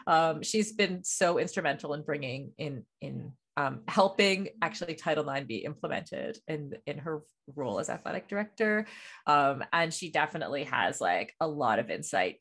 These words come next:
to like, the process over the last few years of, like, how change has happened. Um, she also, she, really interesting, this is what really caught me. She started a, a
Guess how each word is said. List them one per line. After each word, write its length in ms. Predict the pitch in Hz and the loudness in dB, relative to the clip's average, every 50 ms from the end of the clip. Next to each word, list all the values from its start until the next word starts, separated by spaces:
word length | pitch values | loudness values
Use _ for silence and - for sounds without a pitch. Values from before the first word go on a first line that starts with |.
| - - | -8 -6
to 380 | 135 92 87 87 90 - - - _ _ _ _ _ _ _ - | -4 -4 -4 -4 -6 -6 -8 -12 _ _ _ _ _ _ _ -16
like, 160 | 113 - - _ | -16 -16 -6 _
the 100 | 113 110 - _ _ - - | -6 -6 -6 _ _ -20 -4
process 680 | - - 92 78 - - - - 95 76 - - - - - - | 0 0 2 2 0 -2 -2 -2 0 0 -2 -4 -8 -10 -8 -6
over 180 | 135 - - | -6 -6 -4
the 100 | - 104 95 | -4 -2 -2
last 300 | 90 69 - - - - | 0 -2 -4 -6 -8 -12
few 140 | - - - | -14 -14 -12
years 400 | - - - - - - - - | -12 -10 -10 -10 -10 -12 -12 -14
of, 80 | 104 - - | -14 -12 -10
like, 240 | 92 - - - - - | -10 -10 -10 -12 -10 -12
how 80 | - - | -12 -10
change 480 | - - - - - - - - - - | -10 -12 -12 -12 -12 -12 -14 -14 -16 -16
has 320 | - - - - - - - | -14 -12 -12 -12 -12 -14 -14
happened. 480 | 165 - - - _ 202 226 247 247 - _ _ - - 226 220 214 190 - - _ _ 160 | -16 -16 -16 -14 _ -12 -12 -12 -14 -18 _ _ -20 -20 -20 -18 -18 -20 -20 -20 _ _ -6
Um, 380 | 147 143 135 131 139 147 151 - _ - | -4 -4 -4 -4 -6 -10 -12 -14 _ -14
she 220 | - - 226 233 233 | -12 -8 -2 4 6
also, 480 | 233 254 254 - - 330 339 311 226 - | 6 6 6 4 4 4 4 4 0 -2
she, 200 | - - - - - 208 196 - | -4 -4 -4 -4 -6 -6 -4 2
really 260 | 208 247 277 311 330 - | 4 4 6 6 6 4
interesting, 400 | 220 226 226 - 214 - 208 185 | 4 2 2 0 -2 -2 -2 -2
this 100 | 180 180 | -4 -6
is 100 | 185 185 | -2 -2
what 140 | 196 - - | -2 -2 -2
really 180 | 165 175 165 - | -2 -2 -2 -4
caught 280 | - - 160 127 107 | -2 0 0 0 0
me. 100 | 151 160 | -2 -4
She 180 | - - - 208 | -4 -4 -4 -4
started 540 | 208 - - - 185 190 214 226 262 269 - - - - | -4 -4 -2 0 2 2 2 2 0 -2 -2 -6 -6 -6
a, 360 | 175 170 170 165 170 170 - _ _ 220 - - _ _ _ _ _ _ 151 | -6 -4 -4 -4 -6 -6 -8 _ _ -20 -20 -20 _ _ _ _ _ _ -6
a 160 | 156 143 | -4 -4